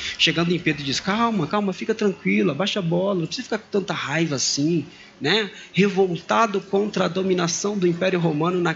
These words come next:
na Judéia. Mas calma, fica tranquilo, porque o meu reino não é deste mundo."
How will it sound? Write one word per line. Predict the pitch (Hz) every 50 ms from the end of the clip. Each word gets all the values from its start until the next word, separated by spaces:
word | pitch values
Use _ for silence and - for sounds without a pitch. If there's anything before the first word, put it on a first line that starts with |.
| - - -
na | - 170 165 165
Judéia. | 156 185 180 147 147 147 156 160 160 131 110 107 - - - - - - - - - - - - - - - - - -
Mas | - 170 196 -
calma, | - 214 208 214 214 202 185 156
fica | - - 196 220
tranquilo, | 202 - 208 202 196 196 - 214 202 190
porque | 170 175 170 175 202
o | 190
meu | 196 196 180
reino | 165 156 160 170 185 196 220 214 208
não | 202 202 196 190
é | 190 190
deste | 190 196 185 - - -
mundo." | 202 175 165 165 175 185 185 180 151 127 123